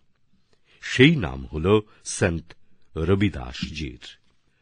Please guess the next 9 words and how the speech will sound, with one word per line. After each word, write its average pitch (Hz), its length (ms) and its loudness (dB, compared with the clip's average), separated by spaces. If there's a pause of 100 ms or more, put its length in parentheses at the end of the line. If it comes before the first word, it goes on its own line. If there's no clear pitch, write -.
(180)
মাঘ 85 420 2
পূর্ণিমার 95 540 -2
দিনই 92 420 0 (340)
সন্ত 95 440 0
রবিদাসের 82 720 -4 (340)
জন্মজয়ন্তী 95 760 0
পালিত 64 420 -10
হয়। - 260 -10 (760)
আজও 87 440 0